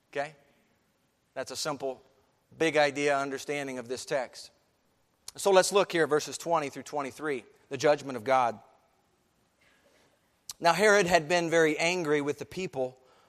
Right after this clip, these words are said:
of Tyre and Sidon. Remember, Tyre and Sidon along the Mediterranean coast, the, the region of Phoenicia, right? Okay? But they came to him with one accord, and having made Blastus, the king's personal aide, their friend, they asked for peace because their country was supplied with food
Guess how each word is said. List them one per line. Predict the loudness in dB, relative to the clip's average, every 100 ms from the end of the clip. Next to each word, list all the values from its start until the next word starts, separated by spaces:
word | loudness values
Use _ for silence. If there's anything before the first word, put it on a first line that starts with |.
| -10
of | -10 -4
Tyre | 2 4 4
and | 0 -6
Sidon. | 0 2 2 0 -6 -8
Remember, | -12 -10
Tyre | -2 0
and | 0
Sidon | 0 2 4 2 0 -4
along | -4 0 0 0
the | -4 -6
Mediterranean | -4 -6 -4 -6 -6 -8
coast, | -4 -4 -4 -8
the, | -8 -8
the | -10 -6
region | -6 -6
of | -10
Phoenicia, | -8 -4 -4 0 0 -2 -6 _ _
right? | 2 2 2 -18 _ _ _ _ _
Okay? | -4 -4 -6 -6
But | -2
they | 2
came | 4 2 4
to |
him | 4 4 4
with | 4
one | 4 2
accord, | 2 0 4 2 0 -8 -12
and | -2
having | 0 2 2
made | 0 2
Blastus, | 4 4 2 -2 -4 -4
the | -8
king's | -8 -8 -8
personal | -8 -6 -8 -6
aide, | -4 -4
their | -2 -4
friend, | -4 -4 -2 -4 -8 -10 -16 -12 -4
they | -2
asked | 0 -2 -2
for | -6
peace | -4 -4 -4 -4
because | -8 0 2 2
their | -2
country | -4 -4 -4 -6 -4
was | -6
supplied | -8 -2 0 0
with | -2 -8
food | -4 -4 -2 -6